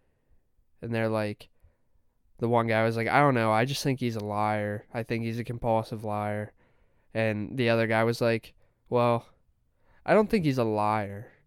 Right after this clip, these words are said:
I just think he forgets a lot." <laughs> That's kinda me. I f-, I have terrible, terrible memory, so. But anyway, grew up on that old rock, fell out of it really hard,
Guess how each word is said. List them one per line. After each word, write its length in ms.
I 120
just 160
think 180
he 100
forgets 500
a 60
lot." 380
<laughs> 1800
That's 180
kinda 280
me. 340
I 100
f-, 200
I 220
have 280
terrible, 600
terrible 420
memory, 540
so. 340
But 80
anyway, 360
grew 240
up 160
on 100
that 200
old 240
rock, 460
fell 420
out 260
of 120
it 120
really 300
hard, 500